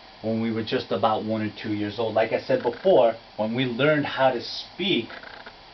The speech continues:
we learned the breathing technique.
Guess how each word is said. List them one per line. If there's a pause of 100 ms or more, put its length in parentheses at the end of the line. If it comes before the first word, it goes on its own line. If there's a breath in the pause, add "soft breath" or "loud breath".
(280)
we
learned (260)
the
breathing
technique.